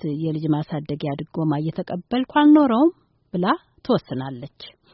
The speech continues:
የመጀመሪያ ልጇን እንደወለደች ያቺ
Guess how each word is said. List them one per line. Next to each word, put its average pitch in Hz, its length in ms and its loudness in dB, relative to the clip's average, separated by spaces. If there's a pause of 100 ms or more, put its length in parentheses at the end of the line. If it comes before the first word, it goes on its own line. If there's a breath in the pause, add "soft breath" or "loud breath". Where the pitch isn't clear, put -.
(140 loud breath)
የመጀመሪያ 202 720 2
ልጇን 151 380 -4
እንደወለደች 185 720 0 (640 soft breath)
ያቺ 214 360 -2